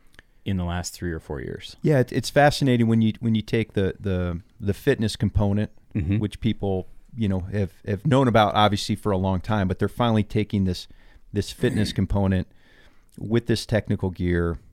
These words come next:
Speaker 2: and, and some skills, and they're leveraging that to go into the mountains longer, deeper, uh, you know, d-, different, you know, inclement weather, et cetera, et cetera. Um,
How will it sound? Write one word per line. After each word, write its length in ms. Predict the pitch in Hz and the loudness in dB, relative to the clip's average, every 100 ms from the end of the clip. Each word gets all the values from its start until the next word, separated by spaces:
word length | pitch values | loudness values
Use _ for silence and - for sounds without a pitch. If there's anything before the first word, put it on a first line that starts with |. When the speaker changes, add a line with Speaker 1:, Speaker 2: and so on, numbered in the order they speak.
| - | -10
Speaker 2:
and, 200 | 95 92 95 | -4 -4 -2
and 180 | 92 | -4
some 300 | - 127 123 | -2 0 0
skills, 560 | - - 80 76 76 - - _ - _ - - | 0 -4 -6 -6 -10 -14 -20 _ -20 _ -14 -6
and 120 | 98 | -2
they're 120 | 101 | 0
leveraging 500 | 110 113 104 98 98 | 0 2 2 0 0
that 220 | 95 92 | 0 -2
to 80 | 92 | -4
go 180 | 87 98 | -2 0
into 140 | 92 | 0
the 40 | 90 | -2
mountains 680 | 92 92 - 90 87 - - _ - | -2 -4 -4 -4 -4 -8 -14 _ -4
longer, 680 | 104 107 107 101 101 101 95 - - | 0 2 2 2 2 0 -2 -10 -6
deeper, 640 | 104 98 101 98 95 92 - - - - - _ - - | -2 -2 0 0 -2 -4 -8 -20 -20 -20 -20 _ -20 -8
uh, 300 | 92 78 76 - | -4 -4 -6 -8
you 140 | - 64 | -12 -10
know, 140 | 53 - 90 | -12 -14 -16
d-, 220 | 92 104 95 | -14 -12 0
different, 380 | 120 - 107 - - - - | 0 2 -4 -6 -20 -14 -4
you 140 | 101 | -4
know, 120 | 95 - | -2 -2
inclement 540 | 107 - 117 104 92 | -2 0 0 0 0
weather, 340 | 95 92 92 85 | -2 0 0 -4
et 140 | - | -4
cetera, 320 | - 90 85 | -2 -2 -2
et 100 | 85 | -6
cetera. 540 | - 107 92 85 78 - - - - - | -2 0 0 -2 -6 -10 -18 -20 -20 -12
Um, 480 | - 98 90 85 82 | -4 -2 0 -2 -6